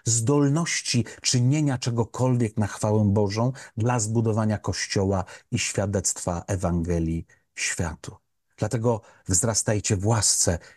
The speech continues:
i w poznaniu Pana. Nie ma dobrego poznania łaski Bożej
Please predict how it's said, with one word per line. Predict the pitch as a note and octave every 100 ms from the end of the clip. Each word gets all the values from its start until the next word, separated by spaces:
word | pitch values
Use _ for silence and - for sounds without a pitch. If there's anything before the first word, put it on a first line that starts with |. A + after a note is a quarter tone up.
| _ -
i | A2+
w | -
poznaniu | G#2 F2+ G2+ F#2+ F#2
Pana. | - F#2 E2 D#2+ D#2+ _ _ _ - -
Nie | D3 A3+
ma | G3
dobrego | D3+ D#3 D#3+ C3+
poznania | C#3+ B2 C#3 B2+
łaski | C3 C3+ - A#2+
Bożej | G#2+ A2 G2+ G#2